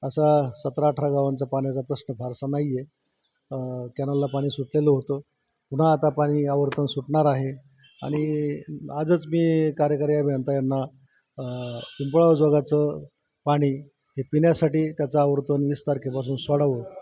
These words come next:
अशा प्रकारचं पत्र मी आज, अ, कार्यकारी अभियंता, अ,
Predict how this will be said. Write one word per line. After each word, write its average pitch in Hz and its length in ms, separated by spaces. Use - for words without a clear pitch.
अशा 135 200
प्रकारचं 143 680
पत्र 147 280
मी 147 140
आज, 139 280
अ, 131 400
कार्यकारी 135 360
अभियंता, 123 560
अ, 135 40